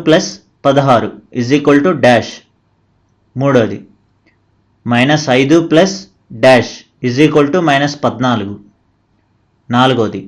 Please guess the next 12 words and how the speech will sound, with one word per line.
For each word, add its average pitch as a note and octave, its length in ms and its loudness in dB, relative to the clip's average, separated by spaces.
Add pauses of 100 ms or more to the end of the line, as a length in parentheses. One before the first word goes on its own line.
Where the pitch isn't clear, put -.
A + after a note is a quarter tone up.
(1040)
డాష్ A#2+ 460 0 (280)
మైనస్ C#3+ 440 -2
పదహారు B2 460 2 (600)
is A#2+ 200 -4
equal C#3+ 280 2
to F#3+ 60 2
మైనస్ D3+ 460 0
ఇరవై B2+ 260 2
రెండు. G#2 300 -4 (1300)
జవాబు, A#2 540 2 (3000)
ఈ D3 120 4
ప్రశ్నలో C#3 540 0